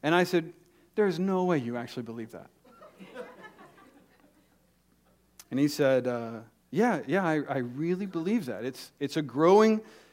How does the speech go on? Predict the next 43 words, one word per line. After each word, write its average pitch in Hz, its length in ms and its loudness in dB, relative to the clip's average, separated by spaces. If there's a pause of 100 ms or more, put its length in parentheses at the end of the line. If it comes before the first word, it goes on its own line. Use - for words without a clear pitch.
(160)
theory 196 520 8 (240)
in 170 220 4
the 156 300 6
academic 170 560 4
world, 156 260 6
and 156 80 4
it's 156 140 2
actually 190 300 2
gaining 170 360 4
a 147 40 4
lot 139 200 2
of 143 80 -6
traction." 135 400 -4 (1600)
My 175 160 6
point 220 260 6
in 160 80 4
telling 180 260 4
you 147 60 4
that 123 160 -2
story 170 340 0
is, 123 80 -2
I - 20 -6
mean, 147 120 2
here's 190 160 -2
a 156 60 -2
P 160 120 -2
H 135 160 -2
D 139 180 0
from 120 320 -6
one 123 100 -6
of 123 60 -4
the 127 80 -2
most, 120 280 -10 (140)
you 135 60 -8
know, 117 80 -8
prestigious 127 520 -6
institutions, 123 580 -10
Harvard, 131 300 -2
Yale, 120 240 -4
some 127 260 -4 (440)
Ivy 147 340 2
League 131 180 -4
school, 147 580 2